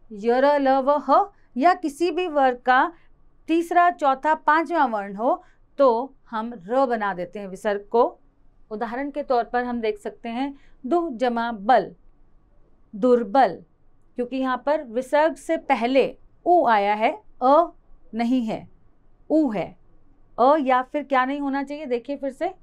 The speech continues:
अ या आ नहीं होना चाहिए, अ या आ के अतिरिक्त कोई वर्ण होना चाहिए, स्वर होना चाहिए। तो यहाँ पर है विसर्ग से पहले उ, तो उ आने के बाद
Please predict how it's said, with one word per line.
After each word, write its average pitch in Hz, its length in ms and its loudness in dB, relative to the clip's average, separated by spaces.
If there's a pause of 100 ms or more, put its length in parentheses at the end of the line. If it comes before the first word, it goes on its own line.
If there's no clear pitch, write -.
(280)
अ 302 240 6
या 277 180 0
आ 262 300 2
नहीं 254 200 -4
होना 196 240 -4
चाहिए, 180 400 -8 (300)
अ 285 160 6
या 311 200 4
आ 262 280 0
के 269 180 -6
अतिरिक्त 277 520 -2 (120)
कोई 240 160 2
वर्ण 226 240 -2
होना 214 240 -6
चाहिए, 240 280 -2
स्वर 247 240 0
होना 220 260 -6
चाहिए। 226 400 -4 (240)
तो 240 60 -2
यहाँ 254 360 -4
पर 269 140 2
है 269 180 -2
विसर्ग 247 320 -2
से 262 140 -2
पहले 254 420 0
उ, 277 280 0 (440)
तो 294 320 4 (200)
उ 349 160 6
आने 269 260 4
के 247 140 -6
बाद 233 300 0